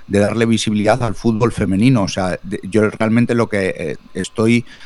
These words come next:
trabajando detrás de todo ese escaparate es, eh, la, la igualdad de géneros dentro del mundo del deporte.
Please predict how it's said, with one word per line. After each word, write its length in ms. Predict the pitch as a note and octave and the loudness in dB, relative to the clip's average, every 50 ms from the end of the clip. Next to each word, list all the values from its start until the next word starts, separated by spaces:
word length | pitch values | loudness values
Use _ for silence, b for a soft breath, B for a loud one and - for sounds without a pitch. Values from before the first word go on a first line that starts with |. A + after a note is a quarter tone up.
| B B - | B B -2
trabajando 540 | A2+ A2+ A#2+ - - - A#2 A#2 A#2 A2 G#2+ | 0 0 0 0 0 2 2 2 2 2 0
detrás 480 | G#2+ G2+ - - A2 A2 A#2 A#2 A2 | -2 -4 -4 -2 -2 0 0 0 -2
de 120 | A2 A2+ A2+ | -4 -4 -2
todo 240 | A2+ A2+ A2+ A2+ | 0 0 0 0
ese 120 | A2 - A#2 | -2 -4 -6
escaparate 720 | A2+ - - A#2 A#2 A2 A2 A2 A2 - B2+ B2+ A#2 - - | -6 -6 -6 -4 -2 -2 -2 -2 -2 -2 -4 -4 -6 -8 -10
es, 280 | A2+ A2+ A#2 - - - - - - | -12 -12 -12 -12 -14 -18 -18 -14 -8
eh, 440 | G2 F#2 F2+ F2+ E2+ F2 F#2 - - | -6 -4 -4 -2 -2 -2 -2 -4 -4
la, 220 | - A2 G2+ E2+ - | -2 -2 -2 -2 -2
la 140 | - G2 G2 | -2 -2 0
igualdad 420 | F#2+ F#2+ G2 F2+ F#2 F#2 G#2 A2 | 0 -2 -2 -2 -2 -2 -2 -2
de 100 | G#2+ A2 | -2 -2
géneros 540 | - - - A#2+ A#2 A#2 G#2+ G#2+ G2+ - - - | -4 -4 -2 -2 -2 -2 -2 -4 -8 -12 -8 -6
dentro 280 | G2 G2+ G2 - - | -4 -4 -2 -2 -2
del 320 | F2+ G2 F#2+ F#2 C#2+ C2 - | 0 0 0 -2 -4 -4 -2
mundo 260 | G#2 A2 G#2+ G#2 G#2+ | 0 0 0 0 -2
del 100 | - - | -4 -6
deporte. 500 | - - - A#2 A#2+ A#2 - - - | -10 -2 0 0 0 0 -2 -8 -10